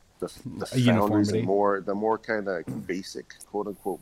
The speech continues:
Speaker 1: basic weapons have
Speaker 2: Mm-hmm.
Speaker 1: some kind of, uh, mappable naming where, and then, and then as you get into legendary and exotics, things, things would start to get a little, uh, more personal and,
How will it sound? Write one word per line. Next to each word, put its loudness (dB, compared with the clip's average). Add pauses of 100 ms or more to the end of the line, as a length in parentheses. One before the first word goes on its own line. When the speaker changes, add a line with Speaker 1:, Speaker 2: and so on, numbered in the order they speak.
(100)
Speaker 1:
basic -8
weapons -6
have -4
Speaker 2:
Mm-hmm. -6
Speaker 1:
some -10
kind -12 (240)
of, -
uh, -4 (320)
mappable -2 (540)
naming 0
where, 0
and -4
then, -4
and -6
then -2
as -4
you -6
get -2
into -6
legendary -4 (220)
and -18 (120)
exotics, -6
things, -6 (140)
things -4
would -14
start -4
to -16
get -2
a -2
little, -2 (960)
uh, -16
more 2
personal -2
and, -14